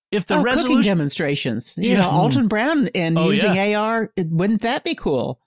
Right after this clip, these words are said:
Speaker 1: Stand in the kitchen next
Speaker 2: Yeah.
Speaker 1: to him at his elbow. Yeah.
Speaker 2: Yeah.
Speaker 1: I, I
Speaker 2: Yeah.
Speaker 1: was thinking, like, uh, someone could create a virtual or an, uh, or an A R museum if the resolution were high enough, where, you know, you get the glasses on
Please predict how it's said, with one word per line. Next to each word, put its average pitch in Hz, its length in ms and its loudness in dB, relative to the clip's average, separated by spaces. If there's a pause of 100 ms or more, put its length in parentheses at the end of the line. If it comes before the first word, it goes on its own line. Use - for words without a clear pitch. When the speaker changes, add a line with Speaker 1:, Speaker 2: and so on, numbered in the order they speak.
(120)
Speaker 1:
Stand 208 340 -4
in 214 60 -2
the 202 80 -2
kitchen 196 340 -4
next 233 220 -2
Speaker 2:
Yeah. 160 120 -2
Speaker 1:
to 120 60 -2
him 110 160 -4
at 123 140 -4
his 123 120 -6
elbow. 135 360 -4
Yeah. 139 340 -2
Speaker 2:
Yeah. 311 320 -2 (420)
Speaker 1:
I, 214 140 -2
I 285 140 0
Speaker 2:
Yeah. 262 40 2
Speaker 1:
was 233 160 -2
thinking, 247 300 -4
like, 185 340 -4 (380)
uh, - 180 -4
someone 220 360 -4
could 196 200 -4
create 190 280 -2
a 165 80 -2
virtual 170 500 -4
or 156 320 0
an, - 80 -6
uh, 160 140 -2
or 151 200 -2
an 139 100 -2
A 196 220 -4
R 165 460 -2 (240)
museum 160 720 -2
if 156 140 -8
the 160 100 -4
resolution 165 640 -2
were 208 80 -2
high 202 180 -2
enough, 220 320 -4 (360)
where, 185 460 -2
you 180 100 -6
know, 156 260 -2
you 170 160 -4
get 220 240 -4
the 190 80 -4
glasses 190 480 -2
on 151 300 -2